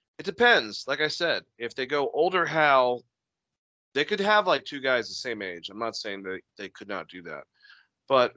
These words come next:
it, you know, if they have, like, a, a, not necessarily training day, but, like, the whole, like, older cop showing the, the rookie around and stuff like that. Um,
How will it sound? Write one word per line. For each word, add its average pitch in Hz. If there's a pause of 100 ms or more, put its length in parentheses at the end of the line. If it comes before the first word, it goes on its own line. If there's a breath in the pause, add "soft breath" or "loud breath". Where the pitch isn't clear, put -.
it, -
you 139
know, 98 (260)
if 123
they 147
have, 156
like, 139
a, 117
a, 117 (380)
not 165
necessarily 139
training 127
day, 98
but, 95
like, 101
the -
whole, 117
like, 104 (420)
older 120
cop 117
showing 113
the, 101
the 101
rookie 117 (440)
around 113
and 104
stuff -
like 107
that. 104 (640)
Um, 113